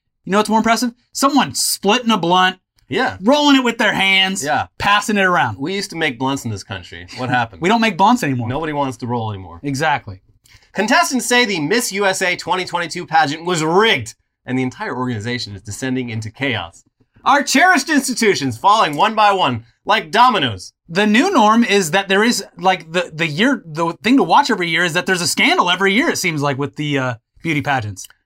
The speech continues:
Speaker 2: Well, this one, um, I mean, Miss, first of all, it's like, what merits are they even judging these women on? I mean, I guess they, they probably have a, an explanation for that, but, like,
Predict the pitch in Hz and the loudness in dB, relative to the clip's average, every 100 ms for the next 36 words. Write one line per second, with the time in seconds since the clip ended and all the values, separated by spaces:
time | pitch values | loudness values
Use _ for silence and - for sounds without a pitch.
0 | _ 107 120 175 - 135 123 113 117 113 | _ -10 -8 -6 -4 -4 -4 -8 -6 -4
1 | 110 104 98 98 _ _ _ _ _ _ | -4 -4 -8 -14 _ _ _ _ _ _
2 | _ _ 135 160 151 170 190 - _ _ | _ _ -10 -6 -6 -4 -6 -8 _ _
3 | 139 _ 170 143 104 85 76 - 110 127 | _ _ -12 -12 -12 -18 -18 -16 -12 -8
4 | 107 - _ _ _ _ _ - - - | -8 -10 _ _ _ _ _ -20 -20 -18
5 | 143 190 311 151 185 180 127 139 135 127 | -6 -2 -2 -2 0 0 -2 -2 -2 -2
6 | 110 92 104 82 80 78 80 76 76 78 | -4 -8 -10 -12 -20 -20 -20 -20 -20 -16
7 | 98 110 101 113 113 - 95 - 110 123 | -10 -8 -8 -8 -10 -10 -14 -12 -10 -4
8 | 139 135 123 123 117 117 113 104 120 123 | -4 -2 -2 -2 -2 -4 -4 -6 -6 -6
9 | - 127 120 127 127 127 120 127 117 113 | -6 -6 -6 -6 -4 -2 -2 -4 -6 -8